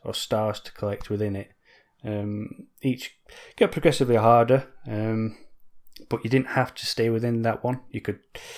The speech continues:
if you got enough stars, enough for progression, you could open up a door which led to another room,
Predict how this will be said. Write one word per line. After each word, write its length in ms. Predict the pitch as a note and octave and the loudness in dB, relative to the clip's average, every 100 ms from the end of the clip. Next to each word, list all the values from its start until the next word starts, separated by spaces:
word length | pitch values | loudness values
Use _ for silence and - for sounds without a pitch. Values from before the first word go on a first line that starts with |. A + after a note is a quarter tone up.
| - - | -10 -2
if 100 | A#2+ | 4
you 80 | |
got 100 | B2 | 4
enough 160 | A#2+ A2+ | 4 0
stars, 600 | - A#2 A2 G#2+ G#2 - - - | 0 2 2 2 -2 -4 -18 -14
enough 220 | - A#2 - | -6 -4 -4
for 120 | A2 | -6
progression, 560 | - G2+ G#2+ - G2 | -4 0 0 0 -8
you 80 | G2 | -8
could 160 | - G#2+ | -4 -4
open 240 | G#2 G#2+ | -4 -6
up 140 | G#2+ G2+ | -10 -8
a 20 | |
door 380 | G2+ G#2 G2+ G2 | 0 2 2 -2
which 220 | G#2 - | -6 -8
led 120 | G2+ | -8
to 120 | - | -6
another 200 | G2+ G2+ | -6 -6
room, 460 | G2 G#2+ G#2 G2+ | -4 -4 -2 -4